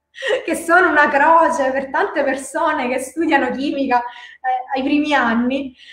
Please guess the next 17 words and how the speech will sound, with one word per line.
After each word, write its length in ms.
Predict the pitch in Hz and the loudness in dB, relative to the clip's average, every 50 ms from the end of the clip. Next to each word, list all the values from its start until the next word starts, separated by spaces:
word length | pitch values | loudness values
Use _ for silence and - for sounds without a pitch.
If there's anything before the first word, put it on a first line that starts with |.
| - - | -8 0
lui 240 | - 359 392 392 349 | 4 6 8 8 8
si 120 | 349 339 359 | 8 6 6
mette 320 | 403 381 370 - 311 277 | 4 4 2 2 2 4
le 80 | 285 302 | 4 6
mani 240 | 320 330 330 302 | 6 4 4 2
ai 60 | 285 311 | 2 2
capelli 520 | 349 359 359 294 277 277 277 277 277 277 | 4 4 6 6 8 8 8 6 6 2
e 20 | 269 | 0
dice: 180 | 277 - 311 | 0 0 0
"Oddio, 500 | 339 320 311 - 339 359 381 392 403 370 330 | 0 0 2 4 6 8 10 10 8 8 6
non 120 | 339 349 320 | 4 4 0
ti 100 | 330 330 | -2 -2
voglio 260 | 330 330 311 302 285 | -2 -2 -2 -2 -2
neanche 300 | 294 320 359 - - 311 | -2 -2 -4 -4 -6 -12
ascoltare", 880 | - - - 370 392 381 - - - 269 269 277 285 277 277 - - - - _ _ _ _ _ _ | -14 -14 -12 -12 -12 -12 -8 -6 -2 0 2 2 2 2 0 -4 -8 -12 -16 _ _ _ _ _ _
perché 380 | - 262 269 277 - - 262 277 | -10 -10 -10 -8 -8 -6 -6 -4
proprio 880 | 269 262 254 262 269 277 277 285 254 247 247 247 247 247 240 247 240 - | -4 -2 -2 -2 -2 -2 -2 -2 -2 -4 -4 -6 -6 -6 -8 -8 -12 -14